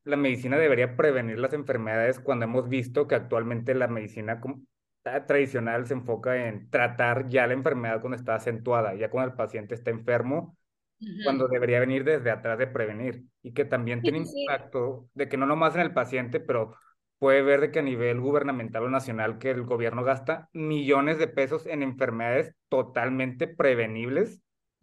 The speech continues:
Speaker 1: como
Speaker 2: Ujú.
Speaker 1: la diabetes y la obesidad.
Speaker 2: Sí, sí, sí. Y, y también se, luego, luego para ellos es así como que la solución es, "Tien-, tiene hipertensión, dale el antihipertensivo y ya,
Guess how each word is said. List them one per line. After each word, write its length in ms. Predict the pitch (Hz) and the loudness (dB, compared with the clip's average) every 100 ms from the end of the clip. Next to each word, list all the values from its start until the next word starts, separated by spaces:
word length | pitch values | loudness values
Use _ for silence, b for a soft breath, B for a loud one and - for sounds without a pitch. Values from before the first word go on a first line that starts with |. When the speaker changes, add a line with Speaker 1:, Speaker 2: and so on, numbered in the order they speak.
| 220 | -8
Speaker 1:
como 200 | 135 131 | -4 0
Speaker 2:
Ujú. 20 | |
Speaker 1:
la 100 | 120 | 0
diabetes 460 | 117 117 117 120 123 | 0 -2 -4 -6 -4
y 60 | 131 | -2
la 100 | 117 | -2
obesidad. 460 | 107 107 107 - _ _ _ _ _ _ _ | -2 -2 -2 -4 _ _ _ _ _ _ _
Speaker 2:
Sí, 280 | 226 226 208 | -2 -2 -2
sí, 120 | 220 | -8
sí. 180 | 214 202 | -8 -2
Y, 300 | 254 - 262 | -2 -2 -2
y 40 | |
también 280 | 269 269 269 | 0 2 2
se, 60 | 320 311 277 | 2 2 2
luego, 220 | 269 277 | 2 4
luego 340 | 294 277 277 262 | 4 4 4 2
para 180 | 240 214 | 2 2
ellos 220 | 226 233 | 0 -2
es 60 | 240 | -6
así 180 | 233 226 | -8 -8
como 220 | 220 214 | -8 -6
que 120 | 190 | -6
la 120 | 175 | -6
solución 680 | 185 180 170 220 214 240 254 | -6 -8 -4 0 0 0 -2
es, 220 | 196 190 | -4 -4
"Tien-, 180 | 208 202 | -8 -10
tiene 340 | 247 254 285 277 | -8 -4 -2 -2
hipertensión, 560 | 247 269 240 277 277 247 | -4 -10 -4 0 2 2
dale 160 | 220 233 | 0 2
el 80 | |
antihipertensivo 680 | 240 240 233 226 214 226 233 | 0 -2 -8 -12 -8 -4 -2
y 80 | |
ya, 80 | 185 | 2